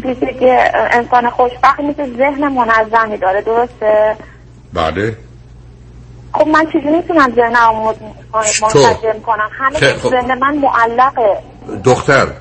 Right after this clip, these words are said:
Speaker 2: سوال کردی، جواب بشنو. تو الان برو یو اس بی یا سی دی هر چی من راجع به خوشبختی رو بگی تو ایران. بشنو. دقیقاً
Speaker 1: بله.
Speaker 2: حرف همینه. دقیقاً حرف درسته. خوشبختی یعنی نظم در مغز. خوشبختی یعنی که من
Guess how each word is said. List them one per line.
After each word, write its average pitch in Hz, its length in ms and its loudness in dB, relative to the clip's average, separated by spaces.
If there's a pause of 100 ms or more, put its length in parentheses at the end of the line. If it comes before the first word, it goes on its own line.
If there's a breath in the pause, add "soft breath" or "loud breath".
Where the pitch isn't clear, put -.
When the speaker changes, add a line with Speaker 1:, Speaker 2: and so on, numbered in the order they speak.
(400)
Speaker 2:
سوال 113 280 0
کردی، 131 400 0
جواب 110 460 2
بشنو. 82 300 -8 (580 loud breath)
تو - 80 0
الان 131 300 4
برو 127 400 2 (200)
یو 98 180 0
اس 98 220 2
بی 113 80 -4
یا 110 120 2
سی 95 240 -6
دی 101 140 0
هر 107 160 2
چی - 200 -4
من 101 120 0
راجع 98 260 0
به 107 60 4
خوشبختی 87 560 -2
رو 90 100 0
بگی 76 260 -6
تو - 160 -12
ایران. 65 200 -8 (460 loud breath)
بشنو. 110 320 2 (200)
دقیقاً 104 280 4
Speaker 1:
بله. 120 100 4
Speaker 2:
حرف - 300 0
همینه. 76 280 -2 (200)
دقیقاً 117 280 4
حرف 117 300 -2
درسته. 98 520 -4 (640 loud breath)
خوشبختی 107 680 -2
یعنی 113 420 -2
نظم 104 580 0
در 87 220 2
مغز. 78 560 -4
خوشبختی 95 540 -2
یعنی 98 200 0
که 98 140 -6
من 95 400 0